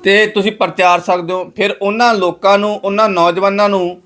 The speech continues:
ਜੇਲ੍ਹਾਂ ਦੇ ਵਿੱਚ ਕਿਉਂ ਤਾੜਿਆ ਜਾਂਦਾ, ਫਿਰ ਉਹਦੀ ਪਾ-, ਪੈਰਵਾਈ ਕਿਉਂ ਨਹੀਂ ਕਰਦਾ? ਹੁਣ ਜਿੱਥੇ ਬਾਦਲ ਕਹਿੰਦਾ ਨੂੰ ਡਰ ਆ ਭਾਈ ਅੰਮ੍ਰਿਤਪਾਲ ਸਿੰਘ ਦੀ ਵੋਟਾਂ ਤੋਂ, ਕਿ ਜਿਹੜੇ ਕਿ ਵੋਟ ਨੇ,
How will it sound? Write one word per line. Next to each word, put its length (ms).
ਜੇਲ੍ਹਾਂ 340
ਦੇ 100
ਵਿੱਚ 160
ਕਿਉਂ 220
ਤਾੜਿਆ 300
ਜਾਂਦਾ, 260
ਫਿਰ 160
ਉਹਦੀ 200
ਪਾ-, 420
ਪੈਰਵਾਈ 380
ਕਿਉਂ 200
ਨਹੀਂ 120
ਕਰਦਾ? 480
ਹੁਣ 160
ਜਿੱਥੇ 400
ਬਾਦਲ 360
ਕਹਿੰਦਾ 120
ਨੂੰ 100
ਡਰ 160
ਆ 100
ਭਾਈ 240
ਅੰਮ੍ਰਿਤਪਾਲ 580
ਸਿੰਘ 180
ਦੀ 100
ਵੋਟਾਂ 380
ਤੋਂ, 320
ਕਿ 100
ਜਿਹੜੇ 240
ਕਿ 160
ਵੋਟ 400
ਨੇ, 260